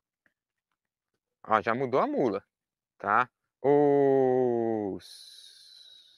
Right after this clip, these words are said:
se ela já tá sentindo pressão e eu for pra cima dela, vai aumentar a pressão. Se a minha estrutura aqui é forte, é uma coisa. Se a minha estrutura aqui é fraca, é outra. Se eu tenho só um araminho de choque, por exemplo,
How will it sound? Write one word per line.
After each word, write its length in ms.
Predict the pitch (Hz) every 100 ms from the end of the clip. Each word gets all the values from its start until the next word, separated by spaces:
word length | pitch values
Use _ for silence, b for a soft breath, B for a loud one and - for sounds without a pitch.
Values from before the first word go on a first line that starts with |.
| _ _ _ _ _ _ _ _ _ _ _ _ _ _
se 140 | -
ela 100 | 202
já 100 | 220
tá 140 | 247 240
sentindo 380 | 240 - 202
pressão 420 | 185 160 - 170 160
e 60 |
eu 60 | 147
for 140 | 160
pra 100 | 160
cima 280 | 147 139 127
dela, 300 | 113 139 180
vai 100 | 135
aumentar 240 | 143 143 139
a 40 |
pressão. 440 | 170 196 - 110 - _ _ _ _ _
Se 180 | - 170
a 60 |
minha 220 | 165 202 285
estrutura 600 | - 262 - 214 202 180
aqui 300 | - 170 147
é 80 |
forte, 440 | 139 - 170 220 240
é 20 |
uma 140 | 254
coisa. 240 | 254 160 135
Se 60 |
a 20 | 160
minha 80 |
estrutura 340 | 170 170 160 147
aqui 120 | -
é 80 | 131
fraca, 360 | - 135 135 170
é 40 |
outra. 400 | 180 135 - 104 _ _
Se 100 | _
eu 40 | 123
tenho 160 | 175
só 120 | 170 196
um 60 |
araminho 300 | 190 180 175
de 60 | 156
choque, 280 | - 147 -
por 100 | 139
exemplo, 400 | 127 175 -